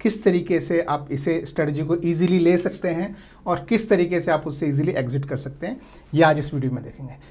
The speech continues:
नमस्कार दोस्तों, मैं करमवीर सिंह, अपना ट्रेडर में आपका स्वागत है। तो आज मैं आपको धन के ऑप्शन ट्रेडर ऐप के through मैं आपको समझाता हूँ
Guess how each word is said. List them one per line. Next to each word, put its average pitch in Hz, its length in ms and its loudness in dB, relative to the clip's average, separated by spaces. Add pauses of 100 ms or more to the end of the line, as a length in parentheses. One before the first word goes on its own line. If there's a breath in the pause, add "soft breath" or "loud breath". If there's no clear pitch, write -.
(280 soft breath)
नमस्कार 160 360 4
दोस्तों, 170 400 2 (100)
मैं 151 180 4
करमवीर 160 320 2
सिंह, 185 320 0
अपना 156 220 0
ट्रेडर 135 280 2
में 131 120 2
आपका 113 260 -8
स्वागत - 400 -14
है। - 120 -20 (480)
तो - 160 -6
आज 185 160 6
मैं 190 120 4
आपको 190 220 4
धन 170 280 2
के 202 160 6
ऑप्शन 196 380 2
ट्रेडर 185 360 4
ऐप 160 180 4
के 185 80 4
through 190 200 0
मैं 180 80 2
आपको 165 160 -2
समझाता 156 420 2
हूँ 240 180 0